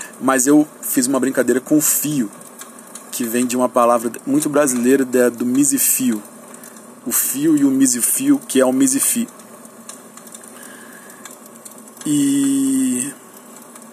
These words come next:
isso é uma corruptela. E eu adorei essa palavra, porque junta duas coisas que me parecem muito,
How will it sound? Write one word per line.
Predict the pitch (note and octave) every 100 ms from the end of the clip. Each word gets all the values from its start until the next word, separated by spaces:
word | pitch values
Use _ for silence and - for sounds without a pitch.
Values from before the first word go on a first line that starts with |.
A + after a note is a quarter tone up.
| - - -
isso | - C#3+
é | D3+
uma | D3+
corruptela. | D3 D3+ D3+ - C3+ A#2 - - - - - - - - - - - - - - - - -
E |
eu | C#3
adorei | D3 E3
essa | F3+ C3+
palavra, | - A#2+ A2+ A2 G#2+ B2 - - - - - - -
porque | - C#3+
junta | B2 C#3
duas | B2+ C#3+ D#3
coisas | - C3+ B2
que | - B2+
me | B2+
parecem | B2 B2 -
muito, | A#2+ B2 C#3+ D3+ D3+